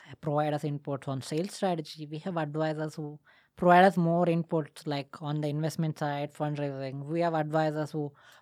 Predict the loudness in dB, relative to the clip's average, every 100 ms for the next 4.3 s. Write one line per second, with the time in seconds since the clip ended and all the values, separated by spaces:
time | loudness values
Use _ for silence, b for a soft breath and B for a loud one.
0 | _ 2 6 6 6 4 2 -4 -4 -12
1 | -6 -4 -2 0 2 2 2 -2 -8 -10
2 | -10 -12 B B B 0 4 6 6 6
3 | 4 4 0 0 -2 -4 4 8 8 8
4 | 2 -4